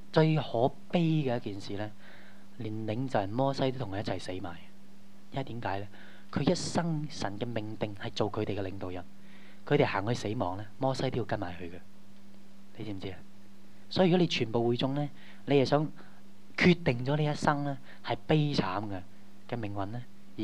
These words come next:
我一生要做你嘅領導人嘅話呢，我要跟埋你哋行，明唔明啊？嗱，所以你會明白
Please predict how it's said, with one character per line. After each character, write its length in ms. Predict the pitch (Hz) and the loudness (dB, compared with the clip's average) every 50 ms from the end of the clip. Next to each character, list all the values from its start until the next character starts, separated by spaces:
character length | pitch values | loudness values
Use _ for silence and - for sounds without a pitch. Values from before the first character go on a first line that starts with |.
| 113 117 110 | -2 -2 0
我 240 | 110 110 120 135 | 2 4 4 4
一 80 | 151 156 | 4 2
生 200 | - - 151 147 | 2 2 2 2
要 80 | 135 120 | 0 2
做 140 | - 110 101 | 2 2 2
你 80 | 107 | 2
嘅 60 | 107 104 | 2 0
領 140 | 104 104 | 0 -2
導 100 | 104 98 | -2 -2
人 100 | 90 90 | -2 -2
嘅 80 | 92 92 | -2 -2
話 140 | 90 90 92 | -2 -2 -2
呢， 140 | 98 101 - - - - - - - | -4 -4 -6 -8 -8 -8 -10 -4 -2
我 100 | 110 117 | 0 0
要 100 | 120 120 | 0 0
跟 140 | - - 131 | 0 0 0
埋 160 | 127 107 92 | 0 0 -2
你 80 | 92 95 | -2 -4
哋 80 | 92 87 | -4 -6
行， 240 | - - 82 85 - - - - - - - - - - - - - - - - - - - - - - - - - - - - | -6 -8 -8 -8 -8 -8 -8 -8 -8 -8 -8 -8 -8 -8 -8 -8 -8 -10 -8 -8 -8 -8 -8 -8 -8 -8 -8 -8 -8 -8 -6 -6
明 120 | 101 95 | -4 -4
唔 20 | |
明 120 | 92 92 90 | -4 -4 -6
啊？ 100 | 92 - - - - - - - - - - - - - - - - - - - - - - - - | -6 -8 -8 -8 -8 -8 -8 -8 -8 -8 -8 -8 -8 -8 -8 -8 -8 -8 -8 -8 -8 -8 -8 -4 -2
嗱， 100 | 110 107 | 0 4
所 140 | - 180 | 6 6
以 20 | 190 | 6
你 80 | 170 | 8
會 140 | 156 151 151 | 6 6 4
明 140 | 131 120 104 | 4 2 2
白 120 | 110 113 | 2 2